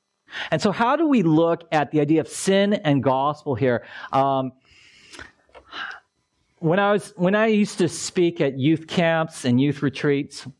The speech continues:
I used to give a message on Romans chapter seven.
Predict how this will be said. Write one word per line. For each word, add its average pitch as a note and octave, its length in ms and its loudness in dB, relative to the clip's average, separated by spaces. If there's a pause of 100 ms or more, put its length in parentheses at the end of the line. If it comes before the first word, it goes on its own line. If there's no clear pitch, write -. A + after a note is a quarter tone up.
(840)
I C3 120 0
used D3+ 240 -2
to D#3 60 0
give D3 160 2
a C#3 60 2
message C3 440 0
on A#2 140 0
Romans C3 300 0
chapter B2+ 340 -4
seven. B2 440 -2